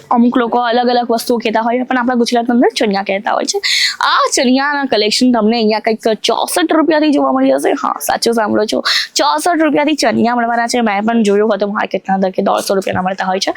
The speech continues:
પણ એ જ વસ્તુ છે કે આના અંદર તમે માર્જિન વધારે સેટ કરી શકશો. ચલો, આગળ વધીએ.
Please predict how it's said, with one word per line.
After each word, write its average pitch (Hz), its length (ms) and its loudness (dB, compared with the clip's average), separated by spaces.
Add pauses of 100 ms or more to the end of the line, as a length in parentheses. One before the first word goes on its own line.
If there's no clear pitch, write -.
(340)
પણ 269 140 2
એ 262 220 2
જ 262 60 4
વસ્તુ 202 260 0
છે 202 140 -2
કે 240 120 -2
આના 226 280 0
અંદર 226 180 2
તમે 214 180 2
માર્જિન 269 440 2
વધારે 220 280 2
સેટ - 200 -4
કરી - 180 -2
શકશો. - 280 -4 (460)
ચલો, 262 220 2
આગળ 220 320 0
વધીએ. 226 300 0